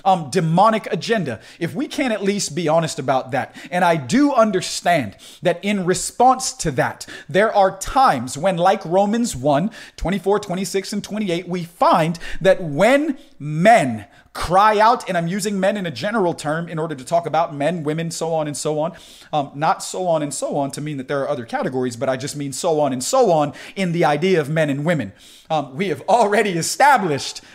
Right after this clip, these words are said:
uh, there are two genders, as I heard, uh, in the doctor's office, boys and girls.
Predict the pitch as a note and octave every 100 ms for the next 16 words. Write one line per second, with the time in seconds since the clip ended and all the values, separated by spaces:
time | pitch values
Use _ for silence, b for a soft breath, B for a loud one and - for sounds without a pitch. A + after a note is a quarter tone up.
0 | B F#3 E3 - D#3+ G#3 F3+ D#3 - -
1 | F#4+ B3 F3+ E3+ C#3 B2+ F#3 F3+ G#3 F#3+
2 | F3+ D3+ - B B B E3+ C#3+ F3+ D3+
3 | D3+ F3 C#3+ C3+ C3 C3+ B2 B2+ E3 F#3
4 | F#3+ G#3 A#3+ A#2